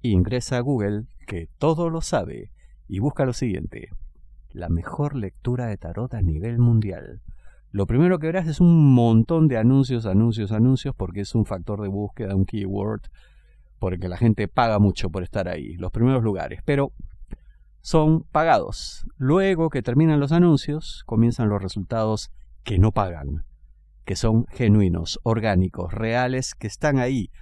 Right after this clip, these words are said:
por mérito propio. ¿Cuál es el primero de todos ellos?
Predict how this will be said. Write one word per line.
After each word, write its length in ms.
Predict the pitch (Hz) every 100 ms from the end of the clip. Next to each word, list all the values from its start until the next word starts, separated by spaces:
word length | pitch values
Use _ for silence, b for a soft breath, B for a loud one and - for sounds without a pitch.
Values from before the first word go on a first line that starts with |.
| - -
por 200 | 110 101
mérito 440 | 101 127 135 127
propio. 480 | 113 98 87 76 82 - - - -
¿Cuál 180 | - 120
es 160 | 120 123
el 80 |
primero 340 | 104 95 107 113
de 60 |
todos 340 | 98 113 110 -
ellos? 560 | 73 65 67 - -